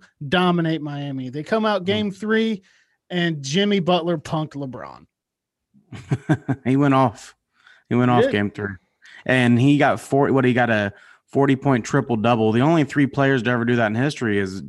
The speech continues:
Speaker 2: Jimmy Buckets, LeBron, and Jerry West. I seen that. Um,
Speaker 1: Ooh, the
Speaker 2: what's
Speaker 1: Jerry
Speaker 2: kind of,
Speaker 1: West.
Speaker 2: what, yeah, what's amazing about, uh, Jimmy Buckets, though, man, is he had the forty points without any threes.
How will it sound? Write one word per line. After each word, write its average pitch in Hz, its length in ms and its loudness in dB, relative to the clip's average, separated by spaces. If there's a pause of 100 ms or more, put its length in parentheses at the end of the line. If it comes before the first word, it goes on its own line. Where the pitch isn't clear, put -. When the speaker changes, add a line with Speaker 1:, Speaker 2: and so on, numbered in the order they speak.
(140)
Speaker 2:
Jimmy 117 240 -2
Buckets, 117 460 -4
LeBron, 110 500 -2
and 101 140 -4
Jerry 120 240 0
West. 98 500 -4
I 95 60 -10
seen 110 260 -8
that. 95 220 -10 (420)
Um, 104 500 -2 (300)
Speaker 1:
Ooh, 190 180 -6
the 131 80 -6
Speaker 2:
what's 139 340 -4
Speaker 1:
Jerry 135 80 -14
Speaker 2:
kind 151 220 2
of, 120 60 0
Speaker 1:
West. - 240 -12
Speaker 2:
what, 135 200 -12 (200)
yeah, 120 300 -2
what's 123 220 -4
amazing 147 440 0
about, 110 400 -2 (400)
uh, 107 440 -4 (580)
Jimmy 135 240 0
Buckets, 135 420 -4
though, 104 220 -4
man, 110 260 -4
is 107 140 -8
he 160 80 -4
had 147 120 -4
the 107 60 -6
forty 127 320 -4
points 147 400 -6
without 110 420 -4
any 143 180 -4
threes. 120 580 -8